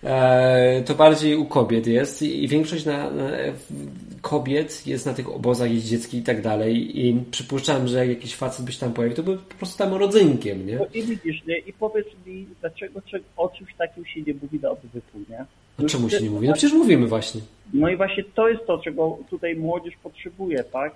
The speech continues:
Speaker 2: Ja kiedyś poruszyłem pewien temat, no nie chcę mówić, bo Martin by się obraził. Znaczy nie obraziłby się, no chodzi o nofap, tak? Mówiłem o tym.
Speaker 1: Jeszcze raz, o co?
Speaker 2: O nofapie, no. Mówiłem.
Speaker 1: Nofap, czyli nie waleniu konia. Okej.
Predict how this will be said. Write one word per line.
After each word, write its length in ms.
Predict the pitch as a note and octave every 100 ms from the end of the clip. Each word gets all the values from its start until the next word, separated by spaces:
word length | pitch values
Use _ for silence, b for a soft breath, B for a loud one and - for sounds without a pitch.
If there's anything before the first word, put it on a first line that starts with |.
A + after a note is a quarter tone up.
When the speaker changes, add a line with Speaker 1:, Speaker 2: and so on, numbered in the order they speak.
| -
Speaker 2:
Ja 140 | D#3
kiedyś 260 | D#3+ F#3+ F3+
poruszyłem 520 | - E3 D#3+ F#3 F3
pewien 300 | E3+ E3 D#3+
temat, 380 | D#3+ E3 E3+ D#3
no 80 | E3
nie 160 | E3+
chcę 200 | D#3+ -
mówić, 240 | D#3+ D#3+ D3+
bo 80 | D3
Martin 380 | C#3+ D3 D#3 C#3
by 100 | C#3+
się 140 | -
obraził. 480 | C#3+ C3+ C3 C3+ D3
Znaczy 280 | E3 E3+ -
nie 80 | G#3
obraziłby 580 | G#3 G3 F3+ F3 D#3+ D#3
się, 100 | D#3+
no 80 |
chodzi 240 | E3+ F3 F3+
o 120 | -
nofap, 520 | D#3 D3+ - B2+ -
tak? 220 | C3+ C#3+ -
Mówiłem 400 | D3+ C#3 D3 C#3
o 60 | C3
tym. 140 | - C#3+
Speaker 1:
Jeszcze 220 | A#2+ C3
raz, 200 | D3+ -
o 100 | A#2
co? 200 | - A3 - - _ _ _ _
Speaker 2:
O 80 | C#3+
nofapie, 680 | C#3 D3 D3 D3+ C#3+ C3 A#2 A2
no. 240 | A#2 A#2+ C3 B2+
Mówiłem. 340 | - B2 A#2+
Speaker 1:
Nofap, 380 | B2+ B2+ C#3 -
czyli 240 | C3 B2+
nie 100 | C3+
waleniu 300 | C#3+ C#3+ D3
konia. 300 | C#3+ G#2+ G2+ G2+ _ _ _ _ - A#2
Okej. 160 | A2+